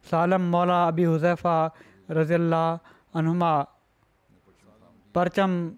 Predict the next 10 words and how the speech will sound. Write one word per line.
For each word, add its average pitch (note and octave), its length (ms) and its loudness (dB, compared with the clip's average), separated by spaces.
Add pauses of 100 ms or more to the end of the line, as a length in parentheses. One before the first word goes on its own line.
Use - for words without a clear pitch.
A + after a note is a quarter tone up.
(200)
جهلي D#3 220 0
ورتو. E3 400 0 (1080)
ان F3 100 -4
مارڪي ۾ F3+ 480 0 (960)
زيد F3 480 0
رضي F3+ 240 2
الله F3+ 160 2
تعاليٰ E3 280 0
عنه F3 680 2 (1080)
مسلمه F#3 920 0